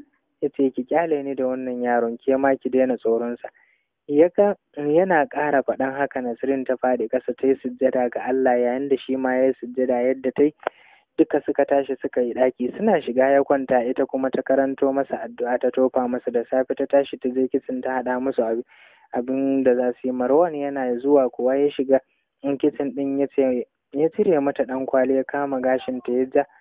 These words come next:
ya sa wuƙa a wuyanta ya ce, "Idan na ji kin faɗa ma wani abin da ya faru a jiya sai na yanka ki. Ai a gabanki na yanka wani ko? To don haka kar ki kuskura." Yana gama faɗa haka ya cilla ta gefe ya fice abinsa. Murmushi ta yi ta ce, "Ba zan faɗa ba,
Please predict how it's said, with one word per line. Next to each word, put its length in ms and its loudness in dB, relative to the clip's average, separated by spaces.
ya 240 2
sa 160 4
wuƙa 300 0
a 120 0
wuyanta 460 4
ya 100 4
ce, 160 -2
"Idan 320 -4
na 100 0
ji 160 -6
kin 240 -6
faɗa 340 -2
ma 100 -6
wani 260 -2
abin 360 -4
da 80 0
ya 100 0
faru 280 0
a 140 -4
jiya 360 -4
sai 140 -4
na 160 -4
yanka 460 -2
ki. 120 -18
Ai 120 2
a 140 0
gabanki 480 0
na 80 -2
yanka 300 0
wani 240 2
ko? 200 -2
To 120 0
don 140 -2
haka 280 -6
kar 200 2
ki 140 -8
kuskura." 460 -2
Yana 380 2
gama 240 0
faɗa 300 -6
haka 200 -4
ya 160 0
cilla 300 -2
ta 100 -6
gefe 460 0
ya 100 2
fice 300 -2
abinsa. 520 -4
Murmushi 520 -4
ta 80 -2
yi 60 2
ta 120 -2
ce, 200 -4
"Ba 140 0
zan 200 -2
faɗa 320 -6
ba, 100 -8